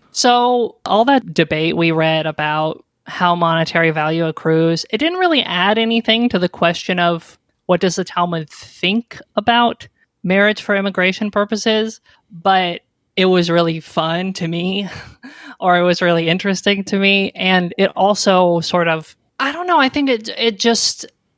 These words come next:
shows me that there is a, uh, a value placed on explicitly negotiating this kind of thing,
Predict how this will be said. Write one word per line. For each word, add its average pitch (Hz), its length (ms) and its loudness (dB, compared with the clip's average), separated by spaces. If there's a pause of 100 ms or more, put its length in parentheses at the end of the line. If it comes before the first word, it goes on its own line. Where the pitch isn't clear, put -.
shows 233 480 0
me 220 180 2
that 185 300 -2
there 175 200 2
is 180 320 0
a, 165 380 -2
uh, 165 640 0 (560)
a 220 100 2
value 208 520 2
placed 196 420 0
on 175 120 2
explicitly 180 720 0
negotiating 170 920 -6
this 180 200 -6
kind 165 300 -4
of 208 80 -12
thing, - 480 -6